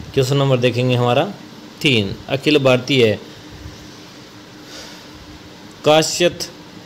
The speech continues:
महासभा ने किसे महिला प्रकोष्ठ के मध्य प्रदेश अध्यक्ष पद पर नियुक्त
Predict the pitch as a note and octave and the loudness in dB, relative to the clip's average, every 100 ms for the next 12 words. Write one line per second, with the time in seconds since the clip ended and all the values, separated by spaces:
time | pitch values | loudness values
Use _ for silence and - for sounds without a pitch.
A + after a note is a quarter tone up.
0 | - B2+ C3 C3+ B2 C3 C3 B2+ B2 B2+ | -10 -2 2 4 4 2 2 2 0 0
1 | B2 A#2+ A#2+ C3 B2 B2 B2+ B2+ B2 B2 | -2 -4 2 4 4 2 2 2 2 2
2 | A#2+ B2+ C3 B2 - - B2 A#2+ B2+ C3+ | 0 0 0 0 -2 -2 -2 -2 -4 -4
3 | C3+ C3 D3 C3+ A#2+ A#2 - - - - | -2 0 0 0 -2 -2 -4 -14 -20 -16
4 | - A#2+ C#3+ C#3 - B2+ A2+ A2+ A#2+ A#2 | -8 0 0 0 -2 -2 0 -4 -2 -4